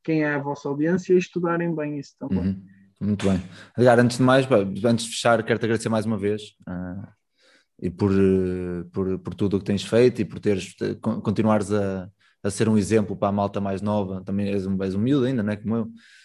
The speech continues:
Speaker 2: Mas para seres um exemplo, pelo menos para mim e para algum, para outras pessoas, de,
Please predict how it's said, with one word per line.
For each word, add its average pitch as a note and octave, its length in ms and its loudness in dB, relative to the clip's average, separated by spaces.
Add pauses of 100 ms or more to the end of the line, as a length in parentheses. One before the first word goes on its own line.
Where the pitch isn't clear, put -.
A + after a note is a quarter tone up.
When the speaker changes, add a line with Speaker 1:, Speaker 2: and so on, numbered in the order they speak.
(160)
Speaker 2:
Mas G#2+ 140 2
para A2 140 0
seres G#2+ 160 2
um A2 40 2
exemplo, G#2+ 240 2
pelo A2 140 0
menos A2+ 220 2
para A2+ 140 0
mim B2 240 0
e G#2+ 60 0
para A2 140 -2
algum, A2 240 -2
para A2 120 -6
outras G#2+ 200 -6
pessoas, G#2+ 340 0
de, G2+ 360 -2